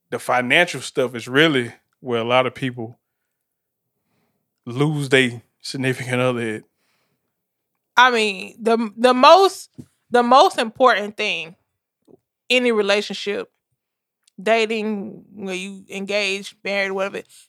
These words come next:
Speaker 2: you gotta communicate. This shit, cer-, certain stuff needs to be talked about before you even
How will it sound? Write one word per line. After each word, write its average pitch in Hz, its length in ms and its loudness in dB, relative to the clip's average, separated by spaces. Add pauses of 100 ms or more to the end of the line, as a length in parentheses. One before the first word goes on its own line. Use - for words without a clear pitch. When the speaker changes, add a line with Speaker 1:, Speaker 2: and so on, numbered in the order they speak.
Speaker 2:
you 240 100 -14
gotta 262 240 4
communicate. 214 640 -4 (280)
This 226 220 -4
shit, 226 360 -4
cer-, 220 260 0
certain 262 340 6
stuff 285 400 2
needs 247 280 -2
to 226 80 -12
be 202 160 -8
talked 226 300 2
about 208 340 2
before 226 300 2
you 254 180 -2
even 208 320 -4